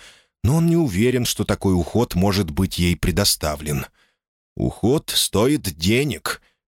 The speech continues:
Всё это дорого стоит», — сказал он. Когда Генри открывал ему дверь, миссис Смит маячила в прихожей. «Вы можете проследить, чтобы ей была проведена операция,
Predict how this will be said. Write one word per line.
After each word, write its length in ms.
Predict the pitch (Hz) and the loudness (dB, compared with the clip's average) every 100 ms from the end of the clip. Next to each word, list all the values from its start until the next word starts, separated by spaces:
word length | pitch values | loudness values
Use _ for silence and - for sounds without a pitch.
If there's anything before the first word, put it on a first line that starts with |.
| - | -4
Всё 340 | - 170 262 | 0 2 2
это 440 | 233 - 185 139 76 | 0 2 0 0 -2
дорого 440 | 82 147 180 120 | 0 2 0 -2
стоит», — 560 | 110 - 85 80 - - _ _ - | -4 -6 -8 -8 -10 -14 _ _ -6
сказал 420 | - 95 90 85 - | -2 0 0 -2 -2
он. 300 | 82 71 67 _ _ _ _ _ | 0 0 -2 _ _ _ _ _
Когда 280 | 80 78 98 | -4 0 0
Генри 340 | 90 117 110 | 2 2 2
открывал 440 | 107 - 104 113 | 0 -2 0 2
ему 220 | 107 104 98 | 2 2 0
дверь, 420 | 87 123 160 - _ _ - | 0 0 0 -4 _ _ -2
миссис 380 | 165 - 139 - | 0 2 0 0
Смит 320 | 120 143 95 | 0 0 0
маячила 580 | 95 92 101 - 92 85 | 0 2 2 0 -2 -2
в 60 | |
прихожей. 720 | - 95 - 82 71 73 73 _ _ _ _ _ - | -2 -2 0 -2 0 -4 -6 _ _ _ _ _ -4
«Вы 220 | 85 107 | 0 2
можете 480 | 117 147 143 113 - | 2 2 0 -2 -2
проследить, 720 | 104 - 113 107 147 - - | -2 0 0 2 0 -2 -8
чтобы 320 | - - 101 113 | -8 -2 0 2
ей 160 | 123 | 2
была 240 | 113 120 113 | 2 0 0
проведена 480 | 110 110 110 117 | 0 2 2 2
операция, 760 | 113 131 127 127 - - 76 - | 2 2 2 2 0 -4 -6 -14